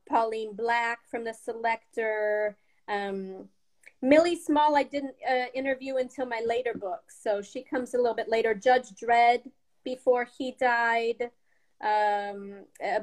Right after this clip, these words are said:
Buster Bloodvessel. And, you know, I stopped at the nineties because that's when I was writing this book. That's when I was interviewing people, was in the nineties forward. So it's really not on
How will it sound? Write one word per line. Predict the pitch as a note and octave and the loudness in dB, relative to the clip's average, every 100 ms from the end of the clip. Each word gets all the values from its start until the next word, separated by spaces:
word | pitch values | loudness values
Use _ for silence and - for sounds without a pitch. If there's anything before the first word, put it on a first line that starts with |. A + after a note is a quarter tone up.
| F#3 | 0
Buster | B3 A#3+ C4+ | 0 2 0
Bloodvessel. | G#3 A#3+ B3+ B3+ B3+ B3 - B3 A#3 A3+ A3+ A3+ _ _ _ C4 | 0 2 2 2 0 0 -2 -2 -2 -2 -4 -10 _ _ _ 0
And, | C#4+ C#4+ - | 2 2 0
you | D4 | 2
know, | E4 E4 C4+ | 2 0 2
I | C#4+ | 0
stopped | - - - D4+ E4+ F4 E4 _ - | 0 -12 0 0 0 -4 -6 _ -6
at | B3+ B3 B3 B3 _ _ | -2 0 -2 -6 _ _
the | A#3 | -6
nineties | A#3+ A#3+ C4 D#4 C#4+ B3 A3 - | -4 -4 -2 -2 -4 -8 -14 -14
because | A#3 - A#3 | -8 -2 2
that's | B3+ B3+ - | 4 2 0
when | B3+ A#3 | -2 0
I | |
was | G#3+ G3+ | 0 0
writing | G#3+ A#3 A#3 G3 | 2 2 0 -4
this | C#3 - - | -10 -12 -8
book. | A2 - | -6 2
That's | A3+ A#3+ B3+ | 2 2 -2
when | A3 | -2
I | |
was | G3 F#3+ | -4 -4
interviewing | G#3+ G#3+ G3+ F3 | -4 -4 -6 -8
people, | - G3 F#3 F3+ | -8 -10 -4 -2
was | F#3 G3+ | -2 -4
in | G3 | -4
the | |
nineties | F#3+ F#3+ G3 G#3 G3+ F#3 - | -2 -2 -2 -4 -4 -6 2
forward. | A3 G3+ F#3+ D#3+ - | 4 6 4 0 -4
So | - G3+ F#3+ | 0 2 2
it's | G#3 G3+ G#3 | 0 -6 -8
really | B3 C4 B3+ | -4 -2 -2
not | A#3 G#3+ A3 - | 0 0 0 -2
on | G3 F#3+ F#3+ F#3 F#3 | -2 -2 -2 -4 -8